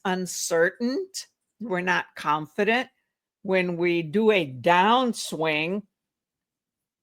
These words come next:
have you already chosen an agent to work with?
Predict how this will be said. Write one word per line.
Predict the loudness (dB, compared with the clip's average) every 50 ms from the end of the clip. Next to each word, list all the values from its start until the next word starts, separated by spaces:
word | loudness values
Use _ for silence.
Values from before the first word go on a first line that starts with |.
| _ _
have | -18 -14 -4 2
you | 6 6
already | 8 6 6 4 2 0 0 -2 -2
chosen | -2 -2 2 6 8 8 8 8 6 2 4
an | 4 2 2 2
agent | 4 2 2 2 2 -2 -2 -2 -4
to | -6 -6
work | -2 2 4 4 4 4 2 -4
with? | -4 2 4 4 4 4 2 -2